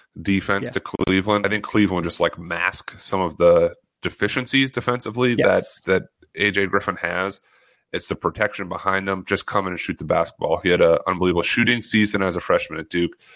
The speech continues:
Speaker 1: If he's just there as a jump shooter and if he's beat off the bounce, you have two or three rim protectors behind you or rotational defense, that would be great for him as a rookie.
Speaker 2: Yeah.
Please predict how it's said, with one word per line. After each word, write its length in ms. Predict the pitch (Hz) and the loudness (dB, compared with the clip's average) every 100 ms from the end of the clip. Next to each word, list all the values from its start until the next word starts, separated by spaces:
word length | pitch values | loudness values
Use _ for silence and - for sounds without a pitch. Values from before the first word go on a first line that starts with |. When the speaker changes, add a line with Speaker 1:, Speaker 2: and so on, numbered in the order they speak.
| _ | _
Speaker 1:
If 100 | - | 0
he's 160 | 104 104 | 2 2
just 180 | 101 - | 2 4
there 120 | 90 | 2
as 100 | 87 | 2
a 60 | |
jump 260 | 85 87 90 | -2 -2 -2
shooter 400 | - 90 90 92 | 0 2 4 4
and 100 | - | 2
if 100 | 85 | -2
he's 140 | 82 | -6
beat 240 | - - - | -4 0 4
off 360 | 85 85 - | 4 4 0
the 80 | - | -10
bounce, 500 | - 113 98 - - - _ _ | -4 -4 -4 -4 -6 -6 _ _
you 80 | - | -2
have 220 | 92 90 | 0 0
two 160 | - 101 | 0 0
or 60 | 95 | 2
three 180 | 92 | 2
rim 200 | 87 87 | 0 0
protectors 440 | 87 - 85 - 82 | -2 -2 -2 -2 -4
behind 360 | 95 90 92 | -2 0 0
you 120 | 90 90 | 2 2
or 200 | 78 82 | 2 0
rotational 400 | 85 82 82 78 | 0 -2 -6 -4
defense, 420 | 82 - 82 - | -4 -2 -6 2
that 120 | 85 | 4
would 120 | 85 | 4
be 160 | 82 82 | 0 -4
great 220 | - 73 | -2 -4
for 120 | - | -4
him 160 | - 73 | -6 -6
as 120 | - | -6
a 40 | 62 | -4
rookie. 300 | 58 - - _ _ _ _ _ _ _ _ - | -4 -6 -16 _ _ _ _ _ _ _ _ 2
Speaker 2:
Yeah. 320 | 147 135 131 | 4 6 2